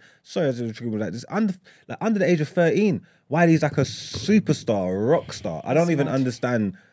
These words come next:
Speaker 1: I just don't even understand the logic. I just don't get it. I just honestly just don't get it. I don't understand how he's still here. I don't understand how they're paying for his,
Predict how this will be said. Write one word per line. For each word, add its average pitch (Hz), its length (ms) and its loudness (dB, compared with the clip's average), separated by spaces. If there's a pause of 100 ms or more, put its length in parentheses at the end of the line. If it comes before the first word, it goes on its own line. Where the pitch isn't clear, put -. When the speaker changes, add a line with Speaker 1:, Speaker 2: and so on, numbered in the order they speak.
(500)
Speaker 1:
I 175 80 2
just 190 120 0
don't 147 160 4
even 113 120 0
understand 92 640 -2 (500)
the 98 80 -2
logic. 107 260 -2
I 160 80 2
just 139 140 -2
don't 92 180 -2
get 110 160 0
it. - 180 -2 (460)
I 113 100 -2
just 92 160 -6
honestly 95 300 -6
just 80 160 -12
don't 80 180 -8
get 87 140 -6
it. 73 100 -8
I 76 80 -8
don't 98 160 -2
understand 87 360 -8
how 95 200 -6
he's 90 140 -6
still 92 220 -6
here. 92 360 -4 (500)
I 87 60 -6
don't 95 100 -2
understand 87 340 -8
how 98 160 -4
they're 92 120 -2
paying 95 280 -4
for 92 200 -4
his, 82 240 -6